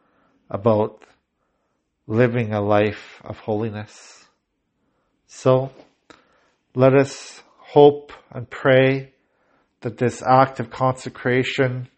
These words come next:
to the Blessed Lady, to the Sacred Heart of Mary for Ukraine and Russia goes well tomorrow,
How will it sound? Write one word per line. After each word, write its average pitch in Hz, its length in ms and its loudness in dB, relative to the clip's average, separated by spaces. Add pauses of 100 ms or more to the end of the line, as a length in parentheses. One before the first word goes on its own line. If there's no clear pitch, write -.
(100)
to 131 120 -6
the 110 360 0 (1000)
Blessed 123 460 0
Lady, 127 320 2
to 127 160 -12
the 117 80 -2
Sacred 123 460 -4
Heart 120 420 2
of 117 120 -8
Mary 120 640 2 (360)
for 117 160 -6
Ukraine 117 480 -2
and 117 160 -2
Russia 117 400 2
goes 107 380 -2
well 113 260 4
tomorrow, 123 680 -2